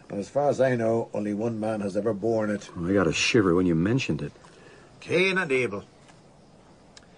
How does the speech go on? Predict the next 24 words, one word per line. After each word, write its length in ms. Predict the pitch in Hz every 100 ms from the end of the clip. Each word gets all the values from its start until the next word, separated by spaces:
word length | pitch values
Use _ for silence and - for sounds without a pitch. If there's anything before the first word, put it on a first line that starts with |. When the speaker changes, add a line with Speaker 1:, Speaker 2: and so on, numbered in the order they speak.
| - - - - - - -
Speaker 1:
It's 120 | 143
a 60 |
story 400 | 160 - 240 233 214
that 160 | 175
has 160 | 143 -
haunted 340 | 165 151 135
us 320 | 104 - - -
and 140 | 101
followed 340 | 87 123 110 104
us 160 | 98
from 180 | - 92
our 120 | 98
beginning. 500 | 87 - - 165 165 156 - - - - - - - - - - -
I 60 |
don't 240 | 107 196 98
understand 640 | 87 - - 82 101 101
it, 240 | 78 - - -
not 200 | - 175 - -
at 200 | 110 - -
all. 460 | 98 107 90 76 - - - - - - - - - - - -
But 120 | 170
I 100 | 151
feel 340 | 127 - 190 240
it. 200 | -